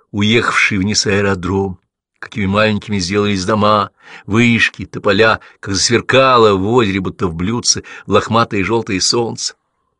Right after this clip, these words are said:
И потом было здорово. И извилистые жилки рек, синие заплаты еловых лесов, густые тени облаков плавно перемещались к хвосту самолета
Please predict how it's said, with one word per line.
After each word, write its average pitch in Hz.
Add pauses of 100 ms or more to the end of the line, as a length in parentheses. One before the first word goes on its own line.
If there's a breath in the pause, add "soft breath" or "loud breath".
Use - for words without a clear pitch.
(320)
И 117
потом 214
было 156
здорово. 92 (680 loud breath)
И 180
извилистые 202
жилки 160
рек, 143 (240 loud breath)
синие 170
заплаты 160
еловых 143
лесов, 127 (280 loud breath)
густые 110
тени 90
облаков 85 (300 loud breath)
плавно 127
перемещались 117
к -
хвосту 117
самолета 107